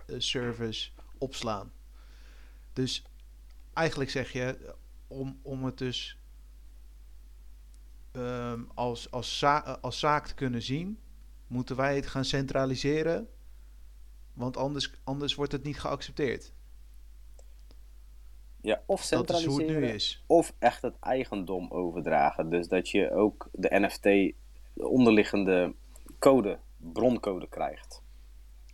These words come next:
Speaker 2: Stel voor dat jij
Speaker 1: Oké,
Speaker 2: zelf,
Speaker 1: dus,
Speaker 2: zeg maar
Speaker 1: dus als ik, maar als ik, als ik nu zeg van, oké, eh,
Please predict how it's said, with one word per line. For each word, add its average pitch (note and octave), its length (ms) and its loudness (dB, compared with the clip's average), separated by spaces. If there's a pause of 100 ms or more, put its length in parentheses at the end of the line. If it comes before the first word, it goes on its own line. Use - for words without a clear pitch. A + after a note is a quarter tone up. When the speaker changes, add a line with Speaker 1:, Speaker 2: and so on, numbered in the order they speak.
Speaker 2:
Stel C#3 300 0
voor F2 200 -4
dat - 120 -2
jij G2 160 4
Speaker 1:
Oké, G2 80 2
Speaker 2:
zelf, G#2+ 200 6
Speaker 1:
dus, D3 100 0
Speaker 2:
zeg G2 160 0
maar F#2 180 -4
Speaker 1:
dus C#3+ 140 2
als E3 160 4
ik, F3+ 220 0 (680)
maar D3+ 300 0
als D3 200 2
ik, E3+ 140 -4
als D#3 160 0
ik D#3+ 160 -2
nu D#3+ 340 -2
zeg - 280 0
van, D3+ 180 -2
oké, D3+ 260 4 (160)
eh, C#3+ 420 2